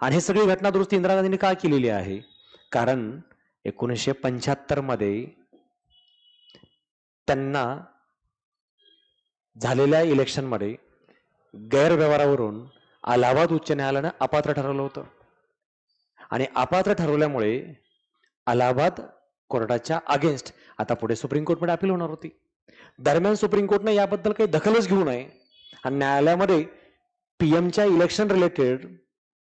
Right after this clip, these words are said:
ह्याच्याबद्दलचा काही मुद्दा उपस्थितच होऊ नये, यासाठी इकडे घटनादुरुस्तीच करून टाकायचा प्रयत्न केला.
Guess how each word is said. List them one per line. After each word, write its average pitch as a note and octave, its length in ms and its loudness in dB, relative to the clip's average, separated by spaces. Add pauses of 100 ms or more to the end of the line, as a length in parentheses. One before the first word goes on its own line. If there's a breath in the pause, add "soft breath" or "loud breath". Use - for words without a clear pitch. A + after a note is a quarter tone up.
(140)
ह्याच्याबद्दलचा C#3 600 0
काही E3+ 160 0
मुद्दा E3+ 240 0
उपस्थितच A3+ 520 0
होऊ F#3+ 140 -2
नये, D3+ 200 -2 (1300)
यासाठी A2+ 460 -2 (800)
इकडे C3 240 0
घटनादुरुस्तीच C3+ 680 -4
करून C#3 200 -2
टाकायचा B2+ 280 -2
प्रयत्न B2 320 -6
केला. A#2+ 200 -8